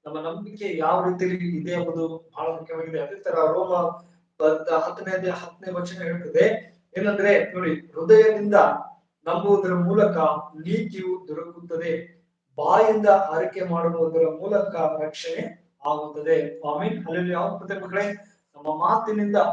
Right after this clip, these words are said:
ತಕ್ಷಣ ನಾವೇನ್ ಹೇಳ್ತೇವೋ ಅದು ರಕ್ಷಣೆ ಆಗುತ್ತೆ ಎಂಬುದಾಗಿ. ನೋಡಿ, ಎಂದು ಹೇಳಿದಂತೆ ಬಾಯಿಂದ ಹೊರಡುವ ವಾರ್ತೆಗಳು ಒಬ್ಬ ಮನುಷ್ಯನ ನಂಬಿಕೆಯನ್ನು ದೃಢಪಡಿಸುವ ಒಂದು ಸೂಚನೆಯಾಗಿದೆ. ಆಮೆನ್. ಹೌದು ಪ್ರಿಯ ಮಕ್ಕಳೇ, ನಾವು ನಂಬಿಕೆಯಿಂದ ಏನ್ ಮಾತಾಡ್ತೀವೋ ಅದೊಂದು ಸೂಚನೆ ಆಗಿದೆ.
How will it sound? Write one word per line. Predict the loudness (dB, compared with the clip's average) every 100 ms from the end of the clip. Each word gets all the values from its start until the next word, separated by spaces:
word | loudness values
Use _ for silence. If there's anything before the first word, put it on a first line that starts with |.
| -4 -10 -6
ತಕ್ಷಣ | -6 -4 -4 -2
ನಾವೇನ್ | 0 -2 -2
ಹೇಳ್ತೇವೋ | -2 -2 0 0 0 -6 _ _
ಅದು | -12 -4
ರಕ್ಷಣೆ | -4 -4 -4 0 2
ಆಗುತ್ತೆ | 2 0 -2 -4
ಎಂಬುದಾಗಿ. | -4 2 2 2 0 -4 -8 -6
ನೋಡಿ, | -2 -2 -4 -12 -8
ಎಂದು | 0 0
ಹೇಳಿದಂತೆ | 2 -2 -2 -4 -6 -8 -8 -10 -6
ಬಾಯಿಂದ | -2 0 2 2
ಹೊರಡುವ | 2 0 0 2 2 0 -2
ವಾರ್ತೆಗಳು | 4 4 2 -2 0 0 -2 -8 _ -2
ಒಬ್ಬ | 4 4 4
ಮನುಷ್ಯನ | 0 -6 -8 -10
ನಂಬಿಕೆಯನ್ನು | -8 -8 -8 -8 -8 -4 -4 -4 -10
ದೃಢಪಡಿಸುವ | -2 0 2 0 -4 -2 0 0 -2 -10 -8
ಒಂದು | -6 -6
ಸೂಚನೆಯಾಗಿದೆ. | -10 -16 -20 -18 -12 -10 -4 0 2 0 0
ಆಮೆನ್. | 0 0 -2 -4
ಹೌದು | -6
ಪ್ರಿಯ | -8 -10 -10
ಮಕ್ಕಳೇ, | -6 -6
ನಾವು | -4 -4 -4
ನಂಬಿಕೆಯಿಂದ | -8 -10 -4 -2 0 -4 -10 -18 _
ಏನ್ | 0 2
ಮಾತಾಡ್ತೀವೋ | 2 2 2 2 0 2 2 0 -4
ಅದೊಂದು | -8 -6 -8
ಸೂಚನೆ | -10 -16 -16 -12 -8
ಆಗಿದೆ. | 0 2 2 0